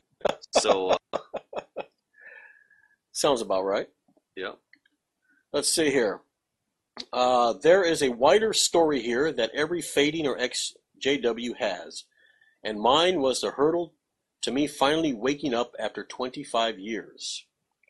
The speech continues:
Speaker 2: Why did it take so long? I'm reluctant. That, I guess that would be my question to him.
Speaker 1: Right.
Speaker 2: Why
Speaker 1: Well,
Speaker 2: did it take so long?
Speaker 1: the brainwashing was strong.
Speaker 2: Well, I guess being that he said he was,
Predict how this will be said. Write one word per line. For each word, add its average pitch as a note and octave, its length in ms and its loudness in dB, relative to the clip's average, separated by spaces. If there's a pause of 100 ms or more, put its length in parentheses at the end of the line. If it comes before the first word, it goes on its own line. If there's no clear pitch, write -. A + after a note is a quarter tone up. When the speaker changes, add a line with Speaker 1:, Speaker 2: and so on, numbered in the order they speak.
(240)
Speaker 2:
Why E3 240 0
did A3 100 -2
it G#3 120 -4
take A3 220 2
so G#3 180 4
long? B2+ 300 6
I'm G2+ 120 -4
reluctant. - 500 -10 (1600)
That, C#3 180 0
I C#3+ 100 0
guess D#3 200 -2
that E3 80 2
would C#3+ 100 -4
be C#3 80 0
my C3+ 180 2
question C3+ 540 -4
to - 80 -16
him. C#3 260 -10 (480)
Speaker 1:
Right. - 200 -14
Speaker 2:
Why E3 180 0
Speaker 1:
Well, D3+ 100 0
Speaker 2:
did D#3+ 100 -6
it C#3+ 140 -6
take F3 200 -6
so A2 160 -4
long? - 220 -14 (380)
Speaker 1:
the A#2+ 80 0
brainwashing A2 800 -4
was F#2+ 180 -10
strong. F#2+ 440 -6 (1200)
Speaker 2:
Well, F3 140 8
I - 20 6
guess D#3+ 220 6
being D#3+ 240 2
that C3+ 120 2
he D3 100 -6
said D3 260 2
he C#3+ 100 0
was, A#2 520 -2